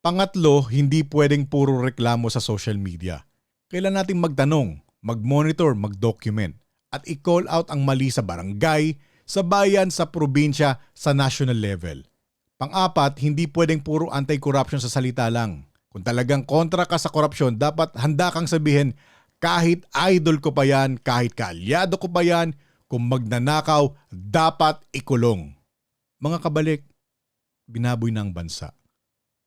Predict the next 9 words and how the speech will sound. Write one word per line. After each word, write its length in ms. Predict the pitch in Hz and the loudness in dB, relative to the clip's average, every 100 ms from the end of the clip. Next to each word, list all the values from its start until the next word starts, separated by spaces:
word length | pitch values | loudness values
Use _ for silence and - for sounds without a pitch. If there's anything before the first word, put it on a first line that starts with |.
| _ _ _ | _ _ _
Huwag 240 | 95 101 | -10 -8
na 80 | 101 | -4
nating 320 | 107 107 110 | -4 -4 -4
hayaan 480 | 101 104 107 101 98 | -4 -4 -4 -6 -8
na 80 | 98 | -8
tayo 320 | - 117 120 | -4 -2 -2
pa 240 | 113 117 120 | -4 -6 -6
ang 80 | |
mag-excuse 1040 | 107 113 - 107 - - - 135 - - | -8 -8 -10 -14 -12 -12 -6 -4 -4 -8